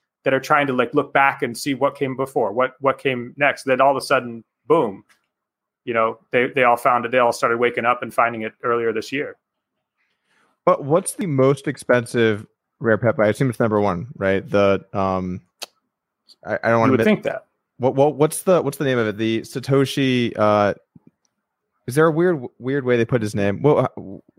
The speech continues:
Speaker 2: what's the number
Speaker 1: So
Speaker 2: one
Speaker 1: the,
Speaker 2: card?
Speaker 1: so Series one card one is the Nakamoto card. And that's what
Speaker 2: Okay.
Speaker 1: it says. It was made by a guy named Mike, who doesn't really come around the Telegram <laughs> anymore. That's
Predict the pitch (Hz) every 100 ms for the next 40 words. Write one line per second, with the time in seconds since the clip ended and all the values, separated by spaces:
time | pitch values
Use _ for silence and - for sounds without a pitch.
0 | _ 131 143 - 151 127 190 180 185 85
1 | _ _ _ - 185 180 214 226 165 190
2 | 165 165 160 147 131 127 127 131 135 131
3 | 123 117 107 - 104 - _ - 123 131
4 | - 131 139 131 120 131 143 127 160 180
5 | 170 135 131 135 117 117 123 107 - _
6 | _ - 127 113 143 160 147 143 139 135
7 | 131 120 - 127 120 110 117 110 101 98
8 | 98 _ - 123 -